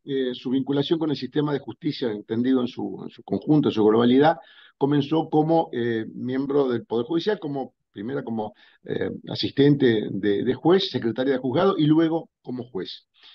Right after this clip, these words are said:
Eh, pero la mayor parte de su carrera fue, o, o se desarrolló en el Ministerio Público, en la Fiscalía, actualmente Fiscalía General de la Nación. Eh, antes de pasar a otros temas que son más de actualidad, eh,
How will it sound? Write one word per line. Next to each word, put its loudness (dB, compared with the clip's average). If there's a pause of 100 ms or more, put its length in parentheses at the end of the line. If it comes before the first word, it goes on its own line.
(220)
Eh, 4 (180)
pero 4
la 2
mayor -4
parte -4
de -8
su -12
carrera -2 (160)
fue, -4
o, -8
o -8
se -4
desarrolló 2 (120)
en 2
el 0
Ministerio -2
Público, -8
en -8
la -10
Fiscalía, 0
actualmente -2
Fiscalía -6
General -4
de -4
la -6
Nación. -10 (1080)
Eh, 4 (500)
antes 4
de 6
pasar 4
a 6
otros 4
temas 6
que -6
son -4
más 0
de 0
actualidad, -2 (600)
eh, 4